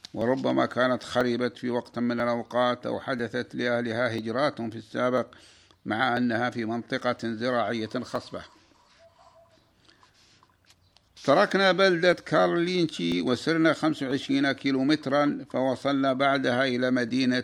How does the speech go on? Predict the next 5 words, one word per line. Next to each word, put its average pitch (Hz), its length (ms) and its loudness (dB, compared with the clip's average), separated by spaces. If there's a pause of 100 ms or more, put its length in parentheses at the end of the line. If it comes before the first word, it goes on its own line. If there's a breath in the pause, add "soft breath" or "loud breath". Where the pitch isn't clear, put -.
نافو 135 840 0 (540)
غرودك، 123 800 -2 (800 soft breath)
ومعناه 120 540 0
المدينة 120 520 0
الجديدة، 117 680 -2